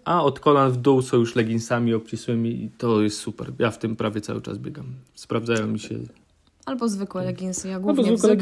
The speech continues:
Speaker 1: leginsy.
Speaker 2: leginsach biegam też właśnie jedne sobie
Speaker 1: Mhm.
Speaker 2: dorwałam gdzieś na jakiejś promocji z tej serii trailowej. I też ich największym atutem jest to, że, znaczy są wygodne, ale mają po prostu tą,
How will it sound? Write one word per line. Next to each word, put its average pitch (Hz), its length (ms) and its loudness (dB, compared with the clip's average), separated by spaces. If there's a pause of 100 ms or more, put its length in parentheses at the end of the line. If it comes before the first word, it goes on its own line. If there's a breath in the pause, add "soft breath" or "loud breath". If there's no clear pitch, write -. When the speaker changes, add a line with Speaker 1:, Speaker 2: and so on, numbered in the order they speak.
Speaker 1:
leginsy. 208 180 0
Speaker 2:
leginsach 202 420 -4
biegam 185 300 -8
też 185 240 -10
właśnie 180 360 -10
jedne 180 280 -8
sobie 175 360 -12
Speaker 1:
Mhm. 180 220 -10
Speaker 2:
dorwałam 180 440 -4
gdzieś 185 220 -10
na 185 100 -8
jakiejś 180 260 -10
promocji 180 540 -10
z - 80 -12
tej 175 180 -10
serii 175 720 -8
trailowej. 185 580 -4 (460 loud breath)
I 214 100 -2
też 208 300 -2
ich 214 140 -4
największym 196 500 -4
atutem 185 400 -6
jest 180 200 -8
to, 180 420 -4
że, 165 560 -10
znaczy 180 220 -8
są 196 180 -4
wygodne, 180 560 -2
ale 170 400 -8
mają 170 340 -10
po 180 120 -14
prostu 170 400 -12
tą, 165 360 -12